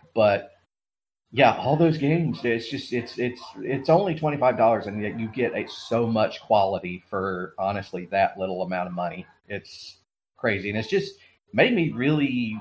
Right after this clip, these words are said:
anticipate Mina, Mina the Hollower, and hope that they hurry up and finish that, 'cause I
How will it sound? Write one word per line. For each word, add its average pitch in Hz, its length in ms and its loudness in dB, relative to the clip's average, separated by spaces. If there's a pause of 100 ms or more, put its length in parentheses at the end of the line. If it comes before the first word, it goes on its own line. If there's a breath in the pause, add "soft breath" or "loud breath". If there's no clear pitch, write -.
anticipate 113 760 -4
Mina, 107 500 -4
Mina 110 260 -4
the 87 80 0
Hollower, 107 600 4
and 92 360 -8 (180)
hope 113 260 -4
that 113 180 -14
they 110 220 0
hurry 110 580 -2
up 117 80 -2
and 98 120 -12
finish 127 240 -4
that, - 200 0
'cause 90 100 -8
I 101 100 0